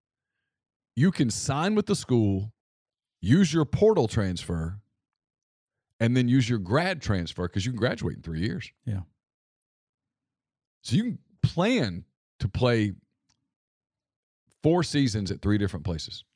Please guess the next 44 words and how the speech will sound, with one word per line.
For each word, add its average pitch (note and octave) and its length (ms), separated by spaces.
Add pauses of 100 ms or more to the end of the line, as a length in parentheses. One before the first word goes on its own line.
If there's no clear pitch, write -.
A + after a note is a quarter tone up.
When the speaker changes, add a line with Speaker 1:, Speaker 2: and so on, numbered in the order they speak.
Speaker 2:
Yes. - 300 (300)
Speaker 1:
With G#2 220
a G2 160 (220)
built-in A2 640
injury F2+ 400
year. D2+ 200
Speaker 2:
Yeah, E2+ 120
completely A2+ 520
how A2+ 220
it's - 320
set D3 140
Speaker 1:
Yeah, A#3 140
Speaker 2:
up. - 100 (160)
Speaker 1:
it's - 80
com- - 140
Speaker 2:
Yeah. G2 120 (160)
Speaker 1:
completely A#2 320
set B2+ 180
up C#3 120
where F#2+ 100
you G#2 140
could F2+ 220 (720)
play A2 160
two E3+ 200
years E3 320
at C3+ 80
Ole C#3+ 200
Miss, D3 300
one C3 280
year C#3+ 240
at - 120
Florida, D3+ 500
and F#2 320 (500)
two D#3+ 180
years D3+ 420 (340)
or A#2 200
a, A#2 260
a A2+ 40
year C#3 300
at B2 100 (240)
U C#3+ 160
S C3 140
C. F#2 320 (180)
Speaker 2:
Mm-hmm. G2+ 260